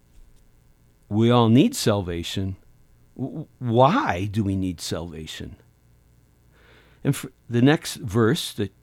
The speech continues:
you would ask them, and they probably don't really know how to answer you, so you say, "Well, let's see what Scripture says." So Romans six twenty-three,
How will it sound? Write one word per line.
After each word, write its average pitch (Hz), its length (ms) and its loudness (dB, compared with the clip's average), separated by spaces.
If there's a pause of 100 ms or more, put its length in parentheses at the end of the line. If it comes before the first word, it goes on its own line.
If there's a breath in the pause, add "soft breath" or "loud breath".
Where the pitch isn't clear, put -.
you 143 100 2
would 127 100 2
ask 92 340 -10
them, 220 320 -6 (160)
and 110 300 -12
they 127 100 -4
probably 120 340 -2
don't 107 240 -6 (160)
really 113 160 0
know 107 140 2
how 110 80 0
to 107 120 -4
answer 92 340 -4
you, 101 180 -6
so 107 380 -6
you 101 140 -2
say, 95 280 -4 (340 loud breath)
"Well, 320 160 -8
let's 247 160 -2
see - 140 -4
what 160 140 2
Scripture - 460 -2
says." 82 320 -8
So 117 160 -2
Romans 117 500 2
six - 400 -4
twenty-three, 104 840 -2